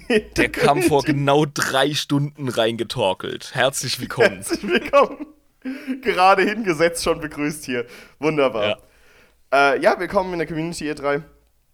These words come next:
Speaker 2: Sehr, sehr schön, dass ihr dabei seid und am Start seid. Äh, natürlich kann ich auch noch sagen, K F S Kane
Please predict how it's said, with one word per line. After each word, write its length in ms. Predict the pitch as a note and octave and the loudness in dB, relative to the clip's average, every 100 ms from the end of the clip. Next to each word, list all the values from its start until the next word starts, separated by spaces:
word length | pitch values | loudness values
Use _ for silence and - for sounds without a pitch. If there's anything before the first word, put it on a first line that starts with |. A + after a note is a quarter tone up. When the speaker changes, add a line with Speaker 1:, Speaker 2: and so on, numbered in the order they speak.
| _ _ - | _ _ -14
Speaker 2:
Sehr, 260 | - D3+ | 0 0
sehr 160 | C#3+ C3 | 2 -2
schön, 440 | B2 B2+ A#2+ A#2+ B2 | 0 -2 -2 -6 -6
dass 260 | A#2 - | -6 -6
ihr 380 | A#2+ A#2+ B2+ C3+ - | -4 -2 -2 -4 -4
dabei 360 | A#2 G#2 G#2 | -2 -2 -4
seid 320 | G#2 G#2+ A2 | -4 -6 -6
und 240 | - G#2 - | -8 -10 -8
am 80 | - | -8
Start 300 | - E3+ E3+ | 0 0 0
seid. 300 | A2+ G#2+ - | -4 -6 -4
Äh, 160 | C#3 | 0
natürlich 340 | D#3 D3+ G3 - | 0 0 -2 -2
kann 160 | F3+ | -2
ich 100 | E3+ | 0
auch 120 | D#3 D#3 | 2 2
noch 160 | C3+ | 2
sagen, 440 | - C3 C#3 C#3+ C3+ | 0 2 2 -2 -4
K 180 | D#3 D3+ | 0 0
F 100 | D3 | -2
S 140 | - | -6
Kane 320 | D3+ D3 D3+ | 0 0 0